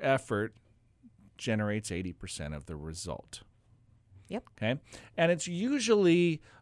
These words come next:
Speaker 1: a reference to business. I mean, this is, uh, the, the point is that oftentimes we get caught up in busy work. Twenty percent of what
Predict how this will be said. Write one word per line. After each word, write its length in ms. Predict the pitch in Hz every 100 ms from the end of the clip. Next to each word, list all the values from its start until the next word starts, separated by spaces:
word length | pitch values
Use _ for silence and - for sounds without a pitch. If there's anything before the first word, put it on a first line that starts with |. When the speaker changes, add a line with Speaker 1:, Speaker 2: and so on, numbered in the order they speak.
| -
Speaker 1:
a 100 | 147
reference 560 | 143 143 139 147 127
to 220 | - 135 113
business. 580 | 98 110 92 76 -
I 40 | 147
mean, 120 | 185
this 180 | 202 202
is, 220 | 208 - - - - - -
uh, 280 | - - - 226
the, 220 | 185 190
the 160 | 185 190
point 340 | - 247 302
is 180 | 269 147
that 260 | 135 127 - _ _
oftentimes 840 | 170 226 254 214 - 139 127 127 - - -
we 140 | 170
get 180 | 208 202
caught 280 | - 175 170
up 160 | 151
in 100 | 120
busy 340 | 107 131 123 107
work. 280 | - 55 -
Twenty 300 | - 208 254
percent 340 | 196 - 151
of 80 | 139
what 220 | 131 -